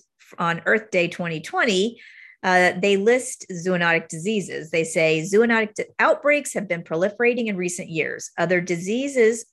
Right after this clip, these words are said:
transmitted from animals to humans include, among other things, Ebola, bird flu, swine flu, the Zika virus, West Nile virus, Ni-, Nipah virus,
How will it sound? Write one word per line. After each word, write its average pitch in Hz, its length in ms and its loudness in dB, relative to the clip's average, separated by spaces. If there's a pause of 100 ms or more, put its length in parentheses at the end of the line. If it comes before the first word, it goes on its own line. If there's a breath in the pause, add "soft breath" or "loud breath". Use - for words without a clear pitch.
transmitted 180 580 -2
from 151 140 -8
animals 226 400 -2
to 185 100 -6
humans 240 420 -4
include, 185 680 2 (340 soft breath)
among 165 340 -2
other 277 240 2
things, 175 500 -6 (220)
Ebola, 214 720 2 (420 loud breath)
bird 180 280 2
flu, 185 500 -4
swine 240 440 -2
flu, 240 440 0
the 185 100 -4
Zika 220 420 -2
virus, 185 580 2
West 175 340 -4
Nile 208 200 -2
virus, 185 540 2 (380)
Ni-, 262 320 -4 (200)
Nipah 233 440 2
virus, 170 560 2